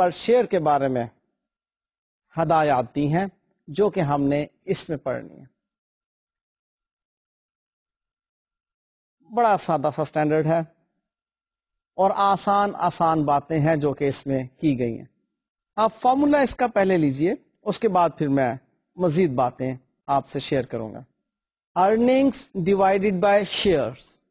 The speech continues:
یہ ہے اس کا سادہ سا فارمولا۔ تو کوئی پریشان ہونے والی بات تو نہیں ہے نا؟ لیکن اس سادہ سے فارمولے کو ہم نے ابھی مزید ڈیٹیل میں دیکھنا ہے، تو انشاءاللہ کمپلیکس بھی ہو جائے گا۔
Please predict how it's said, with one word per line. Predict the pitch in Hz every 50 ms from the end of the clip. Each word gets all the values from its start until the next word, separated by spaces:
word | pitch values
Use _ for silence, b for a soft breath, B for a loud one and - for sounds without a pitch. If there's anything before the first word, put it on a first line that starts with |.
| _ _ _ -
یہ | 139 165 196 196
ہے | 160 160 165 - - 165
اس | 156 -
کا | - 160 156 151 135 - _ _ _ _ _ _ _
سادہ | - - - 208 196 165 180 165 -
سا | 170
فارمولا۔ | 139 - - 131 123 117 117 113 107 110 113 _ _ _ _ _
تو | - 139
کوئی | 131 - 156
پریشان | 139 - - 151 143 143 - - - 151 156 170 180 180 170 160 - - _ _ _ _ _ -
ہونے | 160 160 165
والی | 160 156 160 156 151
بات | 135 143 139 147 - -
تو | 151
نہیں | 139 139 135 131
ہے | 123
نا؟ | 123 143 165 165 _ _ _ _ _ _ _ _ _ _ _ _ _ _ _ _ _ _ _ _ _ _ _ _ _ _ _ _ _ _
لیکن | - 156 175 170 - 175 165 -
اس | - 170 -
سادہ | - - - - 151 156 151 165 165
سے | 156 - 165
فارمولے | - - - 147 147 143 143 143 139 131 131
کو | 123 - 139
ہم | 127 110 127 131 135
نے | 135 139
ابھی | - - 147 147 127 139 139 135 120 - _ _ _ _ _ _ _ _ _ _ _ _ _ _ _ _ _ _ _ _ _ _ _ _ _ _ -
مزید | 131 135 147 127 131 175 185 175 143 - -
ڈیٹیل | 131 - 147 147 135 - 156 160 160 156
میں | 143 143
دیکھنا | 131 110 123 110 - - - 107
ہے، | 113 _ _ _ _ _ _ _ _ _ _ _ _ _ _ _ _ _ _ _ _ _ _ _ _ _ _ _ _ _ _ _
تو | - 160
انشاءاللہ | 156 147 - 175 156 160 160
کمپلیکس | 151 - 156 147 143 - 165 160 - - -
بھی | 151 147
ہو | 131 127
جائے | 123 123 120 113
گا۔ | 120